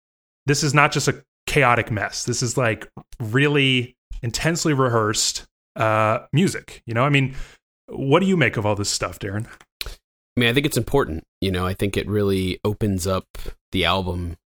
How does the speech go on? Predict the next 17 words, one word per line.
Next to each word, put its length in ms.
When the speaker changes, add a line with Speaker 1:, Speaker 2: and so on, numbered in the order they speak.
Speaker 2:
in 160
an 60
interesting 540
way 260
when 160
you 100
start 300
to 100
kind 180
of 60
understand. 320
'Cause 60
obviously, 440
I 60
mean, 200
if 160
you 160